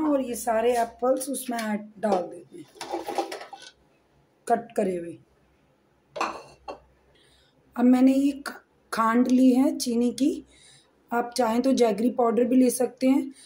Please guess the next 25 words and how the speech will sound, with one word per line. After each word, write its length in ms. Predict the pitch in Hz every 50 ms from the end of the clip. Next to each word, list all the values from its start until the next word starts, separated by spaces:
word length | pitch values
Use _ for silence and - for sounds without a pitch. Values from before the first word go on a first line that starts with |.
| - _ _ _ -
आप 140 | 233 240
अपने 260 | 240 240 247 247 262 262
taste 320 | 262 262 247 240 240 -
के 140 | - 262 254
according 420 | 254 240 226 220 220 226 226 240
है, 80 | 254 269
जो 180 | 262 262 247
आपके 280 | 233 220 220 - - 240
बच्चों 340 | 214 220 214 214 - 247 240
को 140 | - 247 247
और 80 | 240
आपको 320 | 226 208 202 202 - 240 233
taste 320 | 214 247 233 214 208 -
अच्छा 240 | 220 208 - - 226
लगे 280 | 226 214 208 262 302 - - - - - - - - _ _ -
वही 220 | 208 226 233 254 262
ऐड 200 | 247 240 247 -
करना 200 | - 240 240 247
है, 80 | 277 285
लेकिन 220 | 285 262 285 262
sugar 420 | 254 - - 240 240 240 254 294 302
add 240 | 285 262 233 202 214
नहीं 180 | 220 220 214
करनी 380 | 214 226 196 190 185 175 175 175
है। 180 | 180 180 165